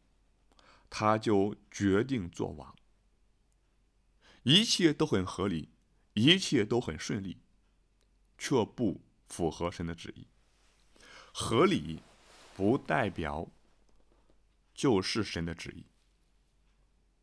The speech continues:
我们有一种错误的判断，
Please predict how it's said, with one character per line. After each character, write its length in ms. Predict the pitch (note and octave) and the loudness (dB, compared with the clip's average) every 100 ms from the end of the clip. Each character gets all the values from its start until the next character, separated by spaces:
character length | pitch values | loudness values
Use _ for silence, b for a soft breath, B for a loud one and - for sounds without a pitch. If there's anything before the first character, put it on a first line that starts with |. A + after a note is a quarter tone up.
| _ _ _ _ _ _ _ _ _ _ _ _ _ _ b b b | _ _ _ _ _ _ _ _ _ _ _ _ _ _ b b b
我 140 | G#2+ | 4
们 140 | B2+ G#3 | 6 6
有 120 | C3+ | 4
一 120 | - | 2
种 200 | - E2 - | -4 -8 -10
错 360 | - - E3 C#3 | -12 -2 -2 0
误 180 | - D3 | -2 -2
的 100 | - | -2
判 300 | - - F2 | -8 -10 -8
断， 180 | F2 | -10